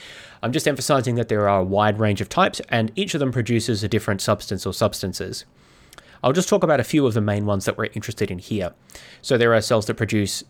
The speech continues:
mucus, which helps protect the inner lining of the stomach,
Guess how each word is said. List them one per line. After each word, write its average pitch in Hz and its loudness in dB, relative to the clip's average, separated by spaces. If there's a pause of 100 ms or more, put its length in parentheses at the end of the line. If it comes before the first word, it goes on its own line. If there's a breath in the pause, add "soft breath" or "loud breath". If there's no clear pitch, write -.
(120)
mucus, 127 0
which - -4
helps 117 0
protect - -6 (140)
the 98 -4 (440)
inner 117 0
lining 98 0
of 95 -2 (100)
the 98 -8
stomach, 160 -2